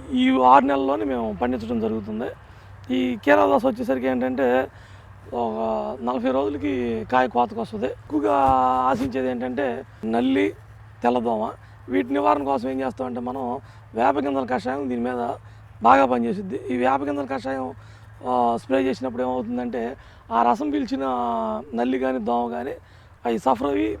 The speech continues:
పోవటం వల్ల మనకి పంట దిగుబడి పెరుగుతుంది. ద-, ఈ పంట దిగుబడి దీనికి ఎక్కువ ఇవి అవసరం లేదు, ఎరువుల యాజమాన్యంతో పెద్ద పని లేదు. గ్రాడ్యువల్గా అంతకుముందు పంట కాలంలో ఇచ్చిన ఈ ఘనజీవామృతం ఇవి సరిపోతుంది. వీటి కూడా ఈ పంట కాలంలో కూడా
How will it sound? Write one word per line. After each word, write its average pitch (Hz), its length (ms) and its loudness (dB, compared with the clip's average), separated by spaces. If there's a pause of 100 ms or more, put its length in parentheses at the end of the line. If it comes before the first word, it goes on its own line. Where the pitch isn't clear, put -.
పోవటం 269 260 2
వల్ల 277 240 0
మనకి 220 460 -4 (360)
పంట 240 140 2
దిగుబడి 247 280 -2
పెరుగుతుంది. 240 360 -2
ద-, 220 140 -6
ఈ 131 140 0
పంట 131 260 -2
దిగుబడి 107 800 0 (380)
దీనికి 247 260 0
ఎక్కువ 302 280 2 (1300)
ఇవి 262 120 0
అవసరం 254 320 0
లేదు, 240 220 2
ఎరువుల 247 400 0
యాజమాన్యంతో 233 580 -2
పెద్ద 220 200 -6
పని 220 200 -4
లేదు. 233 260 -2 (1200)
గ్రాడ్యువల్గా 254 680 2 (560)
అంతకుముందు 254 340 2
పంట 254 220 -2
కాలంలో 254 320 0
ఇచ్చిన 226 320 -2 (380)
ఈ 220 40 -6
ఘనజీవామృతం 240 640 0
ఇవి 226 140 0
సరిపోతుంది. 220 560 -4
వీటి 277 300 0
కూడా 302 220 0
ఈ - 40 0
పంట 247 220 -2
కాలంలో 254 340 -6
కూడా 127 260 -4